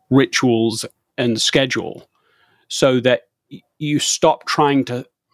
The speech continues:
solve the problem by just shoving more into every little bit. You, you accept it. I can't do it all.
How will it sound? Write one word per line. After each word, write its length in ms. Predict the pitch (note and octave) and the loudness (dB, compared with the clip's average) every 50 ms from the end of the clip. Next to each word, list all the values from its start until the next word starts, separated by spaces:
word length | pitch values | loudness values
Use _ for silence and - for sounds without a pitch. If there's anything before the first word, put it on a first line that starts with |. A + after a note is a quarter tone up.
| _ _ _ _ _ | _ _ _ _ _
solve 760 | - - - - - - D3+ D#3 D3+ D#3 D3+ C#3+ C3 A#2+ A2+ A2+ | -12 -12 -10 -10 -6 0 2 2 4 4 2 2 0 -4 -8 -10
the 80 | B2 | -10
problem 520 | - - - D3 C#3 B2+ B2+ A#2+ A#2 A2+ A2 | -8 -2 2 2 2 2 2 0 0 0 -2
by 240 | A2+ A2+ A2+ A2+ | 0 0 0 0
just 300 | A2+ A2 - B2 - - | -2 -4 -6 -6 -6 -6
shoving 640 | - - - - - D3+ C#3+ B2+ A2+ C3 B2 A#2+ A#2 | -6 -6 -6 -4 0 0 0 0 0 -2 -2 0 0
more 480 | A#2 B2+ C#3 D3 C#3+ C#3 C3 A#2+ A#2+ - - | 0 0 2 2 4 4 6 4 4 2 2
into 320 | - D3+ C3+ C3 - C#3+ - - - | 0 2 2 2 2 0 -4 -2 0
every 320 | D#3+ C#3 B2+ C3 C3 B2 A#2+ | 0 0 0 0 0 0 2
little 420 | B2 B2+ A#2+ - - - B2+ A#2+ | 0 0 -2 -4 -4 -4 -4 -4
bit. 560 | A2+ A2+ D3 C#3 B2 G#2+ - _ - - - _ _ _ _ _ _ _ _ - | -2 0 0 2 2 0 -2 _ -14 -14 -14 _ _ _ _ _ _ _ _ -2
You, 280 | - C#3+ C#3+ C#3+ - - | 2 4 4 4 4 2
you 160 | - D3+ D3 D3 | 2 4 4 4
accept 560 | C#3+ - - - - G3+ G3+ G#3 - - - | 4 0 -4 -4 0 0 0 0 -2 -8 -10
it. 100 | G#2+ - - - | -10 -8 -6 -4
I 100 | D3+ E3+ | -2 -2
can't 460 | E3+ - - - A4 A4+ - - D#3+ | -2 -2 0 2 4 4 2 0 -2
do 200 | - E3+ F#3 G#3+ | 2 2 4 4
it 120 | G#3+ - - - | 4 2 0 -2
all. 300 | C3+ - - - - | -4 -4 -4 -6 -10